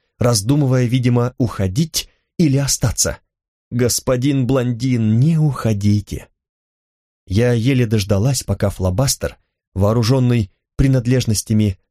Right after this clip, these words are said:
канцеляриста, закончит свой монолог. «Он где суровый муж,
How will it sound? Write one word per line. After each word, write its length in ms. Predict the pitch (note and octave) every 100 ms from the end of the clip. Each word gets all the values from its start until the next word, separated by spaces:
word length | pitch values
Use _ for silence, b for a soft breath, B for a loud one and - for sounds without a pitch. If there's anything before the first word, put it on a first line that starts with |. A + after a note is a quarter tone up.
| -
канцеляриста, 920 | A2 G#2 - G2 B2+ F3+ - D#3 B2+ _ _ -
закончит 680 | G#2+ C#3+ C3+ F3 D3 - A#2+
свой 220 | B2 A#2
монолог. 600 | G#2 A2+ G#2 F#2 - - _ _ _ _
«Он 260 | G3+ F#3 D3+
где 160 | D3+
суровый 420 | B2+ C#3 B2+ A2
муж, 400 | G#2+ G#3 - -